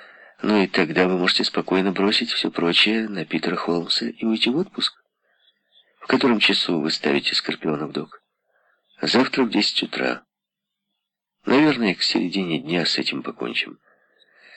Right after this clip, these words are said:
Так вот, к вечеру приезжайте хоть ненадолго к нам в Харковой. У нас холод жуткий, ветер так и свищет вокруг дома. И почти все время льет дождь, без резиновых сапог никуда не выйдешь.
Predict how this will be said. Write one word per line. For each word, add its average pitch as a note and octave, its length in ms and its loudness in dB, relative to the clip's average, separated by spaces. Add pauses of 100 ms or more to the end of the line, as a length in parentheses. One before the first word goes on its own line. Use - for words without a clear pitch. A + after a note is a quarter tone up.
(160)
Так C3+ 180 0
вот, A#2+ 160 2
к - 140 -8
вечеру A2 580 4
приезжайте A#2 580 4
хоть - 220 -2
ненадолго G#2 540 0
к - 100 -16
нам F#2 280 -2 (100)
в - 60 -18
Харковой. D2 720 -2 (1900)
У - 80 -4
нас D3+ 220 4
холод G#2 340 4
жуткий, G#2 440 0
ветер C3 340 0
так G2+ 220 0
и - 40 2
свищет - 460 2
вокруг F2+ 300 -2
дома. F2 340 -2 (800)
И - 80 -4
почти - 340 2
все C3 180 4
время C3+ 280 4
льет F#2 340 2
дождь, E2+ 560 2
без G2 260 0
резиновых G#2 500 4
сапог D3 460 0
никуда G2+ 340 0
не A#2+ 100 0
выйдешь. D#2+ 520 -4